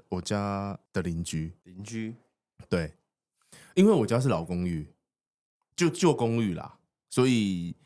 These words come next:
Speaker 1: 就是没有大楼管理员，也没有管委会，所以每个人的，就是你的行为举止就是很独立自主的。
Speaker 2: 嗯。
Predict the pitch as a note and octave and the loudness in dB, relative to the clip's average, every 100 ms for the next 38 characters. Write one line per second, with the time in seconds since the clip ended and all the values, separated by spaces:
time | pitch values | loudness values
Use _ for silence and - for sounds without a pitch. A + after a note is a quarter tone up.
0 | _ _ _ - A#2 A#2+ A#2 A2 C3 G#2+ | _ _ _ -4 0 4 4 4 2 0
1 | F#2+ F#2+ F#2 E2 D#2+ E2 E2+ G2+ G2 F2+ | 0 -2 -2 -2 -2 0 2 2 0 -2
2 | E2+ D#2+ F2 C#2+ - _ _ - A#2 A2 | -4 -4 -4 -6 -8 _ _ -2 0 2
3 | F#2 F2 F#2 F#2 F2 E2+ F2 F#2 F2+ E2+ | 0 -2 -2 -2 -2 -2 -2 -2 -2 -2
4 | D#2 - _ _ _ - G#2 A2 F#2 F2 | -6 -12 _ _ _ -10 -2 0 0 -2
5 | E2+ - - G2+ G2 F#2 - F2+ E2+ F2 | -2 -4 -2 0 0 0 -2 -4 -4 -6
6 | D#2+ E2 E2+ F#2+ E2 D#2+ - E2 E2 F2 | -8 -6 -4 -2 -2 -6 -6 -6 -6 -4
7 | G2 F2 E2+ - - - - _ - A2 | -4 -4 -6 -8 -12 -14 -16 _ -14 -12